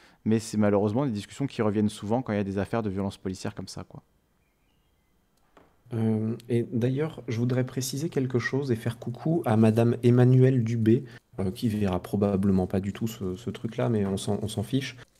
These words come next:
Speaker 2: Emmanuelle Dubé, qui est la préfète des Deux-Sèvres, euh, qui se trouve être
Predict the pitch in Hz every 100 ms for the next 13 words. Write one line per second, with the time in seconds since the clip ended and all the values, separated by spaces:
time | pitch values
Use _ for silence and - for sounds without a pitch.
0 | - 113 117 123 123 120 120 139 - 110
1 | 101 - 127 - 123 - 104 98 107 139
2 | 151 156 170 - - _ _ - 113 113
3 | 113 - 151 156 - 190 160 156 - -